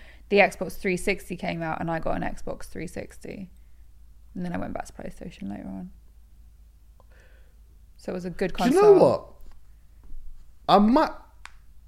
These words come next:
Speaker 2: in that, with that metaphor there, yeah,
Speaker 1: Mm.
Speaker 2: I might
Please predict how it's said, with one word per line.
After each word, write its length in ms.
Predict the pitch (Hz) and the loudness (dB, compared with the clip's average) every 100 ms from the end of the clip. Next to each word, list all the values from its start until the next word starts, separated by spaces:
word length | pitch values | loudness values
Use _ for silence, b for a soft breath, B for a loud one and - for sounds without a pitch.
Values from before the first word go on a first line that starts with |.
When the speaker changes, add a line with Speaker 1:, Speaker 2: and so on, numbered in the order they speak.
| - - | -18 2
Speaker 2:
in 220 | 190 262 | 4 8
that, 260 | 262 - 139 | 6 4 2
with 180 | 190 202 | 2 6
that 160 | 202 | 4
metaphor 560 | 175 175 135 - 139 123 | 4 2 0 -4 0 0
there, 240 | 117 101 | 2 0
yeah, 280 | 87 90 95 143 | -2 -6 -8 -8
Speaker 1:
Mm. 240 | 190 175 170 - - - - - | -8 -8 -10 -16 -20 -20 -2 6
Speaker 2:
I 120 | 180 | 8
might 380 | 202 226 262 | 10 8 6